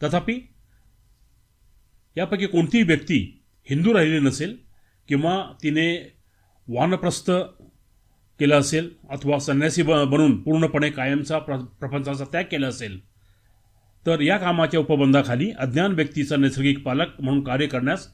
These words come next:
अशा व्यक्ती हक्कदार असणार नाहीत. या कलमात पिता व माता या शब्दप्रयोगात सावत्र पिता व सावत्र माता यांचा समावेश होत नाही, हे लक्षात घ्यावं.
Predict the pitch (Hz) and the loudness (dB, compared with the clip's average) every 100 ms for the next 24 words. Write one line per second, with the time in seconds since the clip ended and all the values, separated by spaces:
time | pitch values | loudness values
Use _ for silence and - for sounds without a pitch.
0 | _ _ _ _ - 139 190 156 - 180 | _ _ _ _ -10 -2 0 0 -2 -4
1 | 127 131 143 135 151 123 - 131 123 127 | -4 -4 0 0 0 -4 -2 -2 0 0
2 | 135 - - _ _ _ _ _ _ _ | 0 -2 -14 _ _ _ _ _ _ _
3 | _ _ _ _ _ _ _ _ _ - | _ _ _ _ _ _ _ _ _ -20
4 | - - - 151 170 180 180 - 170 220 | -20 -12 -4 0 0 -2 -4 -4 -2 2
5 | 226 202 156 135 156 127 135 151 151 156 | 2 2 0 -2 -4 -6 -6 -4 -2 -2
6 | 170 160 156 147 - - - 139 175 190 | 0 2 2 0 -2 -8 -6 -2 -2 -2
7 | 180 170 175 180 180 143 147 165 143 135 | -2 -2 -2 -4 -4 -2 -2 -2 -2 -2
8 | 120 95 - _ _ - 139 135 185 143 | -4 -8 -14 _ _ -4 -2 0 -2 0
9 | 139 143 139 135 139 131 165 135 135 131 | 0 0 0 -4 0 -2 -2 -2 -4 -2
10 | 127 117 117 185 | -4 -4 -6 -10